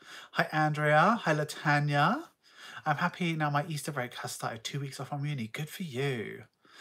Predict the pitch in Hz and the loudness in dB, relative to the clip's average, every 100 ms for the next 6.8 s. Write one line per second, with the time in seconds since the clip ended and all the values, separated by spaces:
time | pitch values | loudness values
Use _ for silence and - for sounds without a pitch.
0 | - - - 151 151 160 143 151 147 143 | -20 -20 -8 -4 -2 0 -2 0 0 0
1 | - - 127 117 - 143 117 233 254 240 | -6 -6 -6 -4 -4 -2 0 2 2 0
2 | 214 180 _ _ _ _ _ _ - - | -2 -6 _ _ _ _ _ _ -6 0
3 | 170 170 156 131 98 - _ - _ _ | 2 2 2 0 -4 -16 _ -20 _ _
4 | 180 208 - 196 190 190 190 - 185 175 | -2 0 4 8 10 8 4 -2 -2 -2
5 | - - 160 - 202 156 123 139 170 - | -4 -2 -2 2 2 2 0 -4 -6 -4
6 | 175 175 170 180 135 - - - | -4 -4 0 2 2 0 -10 -14